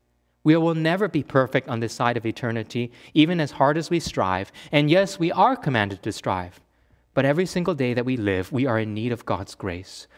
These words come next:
We are in need of His forgiveness. We are in need every day of having our hearts renewed.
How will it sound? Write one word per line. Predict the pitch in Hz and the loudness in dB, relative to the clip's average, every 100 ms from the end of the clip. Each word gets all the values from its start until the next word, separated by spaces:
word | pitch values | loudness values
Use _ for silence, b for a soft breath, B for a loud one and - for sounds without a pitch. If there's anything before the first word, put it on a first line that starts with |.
| b - | b 2
We | 147 | 4
are | 160 143 | 4 2
in | 143 | 0
need | 139 151 | 0 0
of | 151 | -2
His | 135 - | -4 -8
forgiveness. | 143 - 104 104 90 - B B | -6 -4 -4 -4 -12 -12 B B
We | 151 180 190 | 0 2 2
are | 165 151 | 0 0
in | 127 | -2
need | 120 107 107 | -2 -4 -2
every | 143 143 160 | 0 0 0
day | 135 113 | -2 -2
of | 107 | -2
having | - 113 120 | 0 0 0
our | 131 113 | -2 -2
hearts | 120 113 113 - | 0 0 0 -6
renewed. | 113 101 95 95 | -10 -8 -10 -12